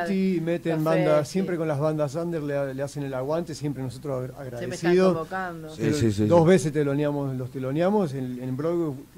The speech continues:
Speaker 1: festejaban los treinta años de, de Orcas.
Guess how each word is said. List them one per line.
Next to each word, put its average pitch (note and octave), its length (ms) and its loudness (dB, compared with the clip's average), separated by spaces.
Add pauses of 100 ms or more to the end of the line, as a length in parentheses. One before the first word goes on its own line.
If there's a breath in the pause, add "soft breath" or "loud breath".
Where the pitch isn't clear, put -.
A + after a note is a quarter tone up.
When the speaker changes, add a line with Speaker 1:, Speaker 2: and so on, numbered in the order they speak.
(120)
Speaker 1:
festejaban C3+ 520 -4
los B2 120 -6
treinta C#3+ 400 -4
años C3+ 420 -2
de, A2 380 -12 (320)
de D#3+ 80 -10
Orcas. C3 320 -12